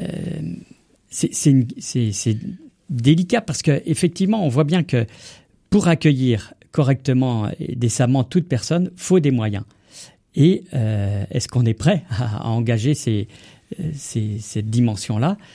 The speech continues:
lorsque le panier de la ménagère est plus, est plus élevé et, et qu'on a des impôts, euh, plus chers, euh, euh, cette année. C'est vrai que ça fait peur. Mais en même temps, ça fait partie de, des exigences de la vie,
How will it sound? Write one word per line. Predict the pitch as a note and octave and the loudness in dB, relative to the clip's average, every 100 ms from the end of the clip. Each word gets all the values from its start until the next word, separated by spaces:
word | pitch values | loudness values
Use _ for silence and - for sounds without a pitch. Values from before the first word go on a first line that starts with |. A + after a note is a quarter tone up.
| - _ - | -20 _ -2
lorsque | A2 C3 - - | 2 0 0 0
le | C3 C3+ A#2+ | 2 2 2
panier | A#2 A2+ A#2 | 0 2 2
de | |
la | G#2+ | 2
ménagère | G#2 G#2 G#2 C3+ | 0 0 0 0
est | A2+ | -2
plus, | - A2 G#2 G2+ G2 | -2 -2 -2 -2 -4
est | G2 G2 | -6 -8
plus | - C3+ G#2+ | -4 -2 0
élevé | G#2+ G#2+ E3 G#3 D3 A2 G2+ | -2 2 2 4 2 0 -2
et, | - - - - | -6 -20 -18 -4
et | B2 A#2 | 0 0
qu'on | A2+ A#2 A2+ | -2 -2 0
a | A#2 | 2
des | A#2 G2+ | 2 0
impôts, | G2 G2 D3+ D#3 | -2 0 0 2
euh, | A#2 G#2+ G2+ G2 - | 0 0 -4 -6 -2
plus | C#3 | 0
chers, | - F3 C#3+ | 2 0 0
euh, | A#2 A2 G#2+ G2+ - - _ F3 | -2 -2 -4 -8 -18 -20 _ -8
euh, | D#3+ | -6
cette | B2 B2 E3 | -4 -2 0
année. | G3+ A3 | 2 2
C'est | - C#3 | 0 -2
vrai | A3 | -2
que | |
ça | - | -2
fait | C3 B2 | -2 -2
peur. | B2 A#2 - - - _ _ | -2 -4 -6 -20 -20 _ _
Mais | C3 | 2
en | D#3+ | 4
même | D3+ A#2 | 2 2
temps, | E3 A3 B3 _ - - | 0 0 -2 _ -18 -14
ça | - - - | -8 -2 0
fait | F3 G3 | 0 0
partie | C3 - - E3 | -2 -4 -2 -2
de, | D#3+ A2+ G#2 G2 - _ _ - | 2 0 0 -2 -8 _ _ 0
des | A#2+ G#2 C3 | 2 2 2
exigences | D3 B2+ C3+ C#3+ D#3 B2+ | 0 -2 -2 -2 -2 -2
de | A2+ A#2 | 0 0
la | G2+ | 0
vie, | G2+ E3 | -2 -4